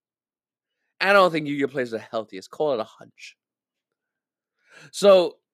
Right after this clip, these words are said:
if you are going to any event, once again, bring hand sanitizers. Watch who cuts your deck. And watch what they do. If they're sick, dude, if you go to a Yu-Gi-Oh event and someone's sick,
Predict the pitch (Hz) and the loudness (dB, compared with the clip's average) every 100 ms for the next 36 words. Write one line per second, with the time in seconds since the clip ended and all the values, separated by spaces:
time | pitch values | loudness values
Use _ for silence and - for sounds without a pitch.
0 | _ _ _ _ - 170 202 220 202 202 | _ _ _ _ -14 -2 2 4 2 0
1 | 175 139 156 135 120 110 98 147 143 113 | 0 -2 0 -2 0 -2 -2 -6 -6 -4
2 | 156 143 120 120 117 95 87 82 - - | -4 -4 -6 -4 -8 -6 -6 -6 -8 2
3 | 147 170 - 175 165 135 123 - 110 98 | 2 2 -4 -10 -6 -4 -4 -4 -6 -4
4 | 92 - _ _ _ _ _ _ 135 139 | -4 -6 _ _ _ _ _ _ -2 -2
5 | 135 151 180 196 202 190 131 139 156 - | 0 0 2 2 2 4 4 2 0 2
6 | 156 240 - - 240 285 240 214 220 214 | 2 2 -6 -16 -2 2 2 2 -2 2
7 | 233 302 320 302 214 190 196 240 247 170 | 2 4 6 4 2 0 4 6 6 2
8 | 151 - 208 220 - - 160 262 - | 0 2 4 4 0 2 2 2 -2